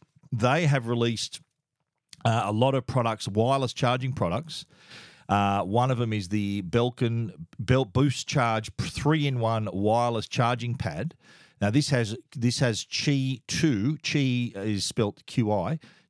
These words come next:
Qi two charging, which is a rumoured new feature of the iPhone, the iPhone fifteen,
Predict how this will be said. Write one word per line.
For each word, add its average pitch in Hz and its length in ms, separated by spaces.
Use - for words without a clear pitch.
Qi 139 460
two 147 640
charging, 160 600
which 110 240
is 110 400
a 104 480
rumoured 120 760
new 123 180
feature 139 400
of 104 80
the 110 120
iPhone, 120 680
the 120 100
iPhone 113 360
fifteen, 117 680